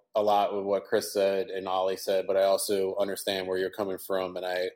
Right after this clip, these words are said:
agree with that to some extent because I, even, you know, we've said this, we've been saying this forever, is, like, they put Willie Green in a terrible position. He was the kind of coach they should have hired year one.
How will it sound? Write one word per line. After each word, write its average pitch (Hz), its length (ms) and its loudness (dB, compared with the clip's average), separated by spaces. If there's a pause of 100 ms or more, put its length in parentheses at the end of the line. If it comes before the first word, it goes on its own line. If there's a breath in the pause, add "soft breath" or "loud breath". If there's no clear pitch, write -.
agree 101 240 0
with 95 160 0
that 101 220 4
to - 60 -10
some 98 360 -2 (220)
extent 104 480 0
because 104 520 -2 (560)
I, 120 80 4 (260)
even, 143 560 0 (840)
you 156 120 2
know, 123 180 4 (560)
we've 151 220 0
said 135 240 0
this, - 340 0 (100)
we've 131 200 -2
been 120 160 -2
saying 117 320 0
this 113 200 -4
forever, 98 540 -2
is, 95 160 -6
like, 101 280 -2 (260)
they 104 460 -8 (680)
put 127 240 4
Willie 120 240 4
Green 107 560 -2
in 104 140 -2
a 113 100 -2
terrible 101 460 2
position. 90 500 -6 (220)
He 107 220 0
was 101 180 0
the 104 80 2
kind 113 260 2
of 113 80 2
coach 110 240 4 (160)
they - 60 -4
should 110 180 2
have 107 120 6
hired 104 460 4
year 110 240 2
one. 101 460 0